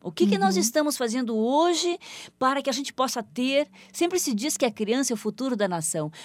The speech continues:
Speaker 1: mas o que é que nós estamos fazendo hoje pra semear
Speaker 2: Esse futuro.
Speaker 1: esse futuro?
Speaker 2: E, doutora, a senhora agora poderia falar um pouquinho pra gente como essas medidas socioeducativas são aplicadas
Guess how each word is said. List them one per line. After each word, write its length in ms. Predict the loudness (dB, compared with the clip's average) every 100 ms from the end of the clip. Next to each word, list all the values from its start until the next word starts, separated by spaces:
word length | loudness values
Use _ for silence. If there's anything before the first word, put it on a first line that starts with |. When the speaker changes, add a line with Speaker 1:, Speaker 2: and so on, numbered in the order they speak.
| -2
Speaker 1:
mas 160 | -2 0
o 60 |
que 280 | -6 -8 -4
é 160 | -2 -2
que 160 | -2 0
nós 300 | 2 2 0
estamos 460 | -2 -2 -2 -4
fazendo 520 | -4 -2 -2 -2 -4
hoje 540 | -4 -2 -2 -2 -4 -6 -10 -8
pra 320 | -2 -2 -4 -8 -12 _
semear 760 | -4 2 2 2 4 4 4 -2 -8 -12 -8 -8
Speaker 2:
Esse 180 | -6
futuro. 500 | -6 -6 -4 -6 -6 -4
Speaker 1:
esse 200 | -4 -4
futuro? 500 | -8 -12 -16 -20 -20 -20 -20 -16 -16 -4
Speaker 2:
E, 60 | 2
doutora, 420 | 2 2 0 0
a 40 | -4
senhora 280 | -6 -2 -2
agora 260 | 0 -2
poderia 380 | -2 0 2 0
falar 260 | 0 0 0
um 60 |
pouquinho 360 | -2 -4 0 0
pra 220 | 0 -2
gente 420 | 0 0 -2 -6 _
como 180 | -4 -4
essas 260 | -2 0 4
medidas 440 | 4 4 0 0
socioeducativas 1080 | 0 -2 -2 -4 -2 -4 -4 -2 0 0 -4 -14 -18
são 240 | -6 2 2
aplicadas 760 | 2 -2 0 0 2 2 -2